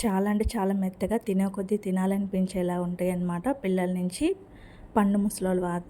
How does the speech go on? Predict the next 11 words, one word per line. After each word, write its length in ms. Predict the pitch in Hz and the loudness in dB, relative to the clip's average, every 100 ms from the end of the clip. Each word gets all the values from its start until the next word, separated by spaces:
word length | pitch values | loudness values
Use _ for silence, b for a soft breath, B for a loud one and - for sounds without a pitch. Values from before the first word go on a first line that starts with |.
| - | -4
వాళ్ళ 160 | 196 196 196 196 | -2 0 -2 -6
దాకా 180 | 196 - | -8 -4
కూడా 180 | 180 214 285 | 0 0 0
చాలా 160 | 208 180 180 | -2 -2 -4
ఈజీగా 320 | 190 180 214 226 | -8 -4 -2 -2
మెత్తగా 340 | 185 - 190 214 | -4 -2 -2 -2
తినగలుగుతారు. 680 | 185 175 180 175 - 170 220 359 - - - - - B B B B B - | -4 -4 -4 -6 -6 0 2 2 0 -18 -20 -20 -20 B B B B B 2
దానికోసం 520 | 214 202 196 196 190 254 | 4 4 2 0 2 2
నేను 140 | 277 208 | 4 2
ఇక్కడ 200 | - 208 277 - | 0 -2 -2 -2
కప్పు 240 | 196 - | -4 -4